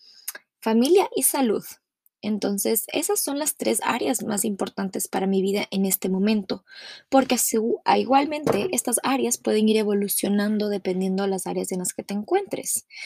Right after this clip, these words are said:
Entonces, nos vamos a enfocar en tres áreas. Puede que tengas más, pero en, realmente cuestiónate,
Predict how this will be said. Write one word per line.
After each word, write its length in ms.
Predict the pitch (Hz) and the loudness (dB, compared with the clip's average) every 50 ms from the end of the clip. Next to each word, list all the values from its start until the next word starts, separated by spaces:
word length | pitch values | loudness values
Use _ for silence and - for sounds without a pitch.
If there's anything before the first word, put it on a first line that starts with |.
| - - - - - - _ | -12 -12 -12 -14 -14 -12 _
Entonces, 640 | - - 214 - - 208 214 208 - 226 220 - - _ _ _ | -4 -4 -2 -2 -2 -2 0 0 0 0 0 -2 -6 _ _ _
nos 140 | - 220 226 | -4 -2 0
vamos 240 | 277 320 415 494 453 | 0 0 0 2 0
a 20 | |
enfocar 380 | 330 226 - 190 - - 208 196 | 0 0 -2 -2 -2 0 0 0
en 180 | 202 196 190 190 | 0 0 -2 -2
tres 260 | - 190 185 175 - | -2 -2 -2 -2 -2
áreas. 520 | 175 175 170 - - 175 - - - - _ _ _ _ - | -2 -4 -4 -6 -4 -2 -2 -2 -2 -6 _ _ _ _ -4
Puede 200 | - 262 311 427 | -2 0 0 0
que 120 | - 320 | -2 -4
tengas 420 | - - 214 208 196 190 - - - | -2 -2 -2 -2 -2 -4 -4 -4 -4
más, 400 | 190 185 175 220 - - - - _ - - - - - - - _ _ _ _ | -4 -4 -2 0 0 0 0 -2 _ -20 -20 -20 -20 -20 -20 -20 _ _ _ _
pero 180 | - 220 208 | 0 2 2
en, 180 | 214 214 - - _ - | 2 0 -2 -4 _ -2
realmente 460 | 233 233 247 233 240 240 240 - 302 | 0 0 2 2 0 0 -2 -6 -6
cuestiónate, 680 | - 247 214 - - 220 214 226 233 - 294 302 359 | -6 -6 -6 -4 -4 -4 -4 -4 -4 -6 -10 -10 -12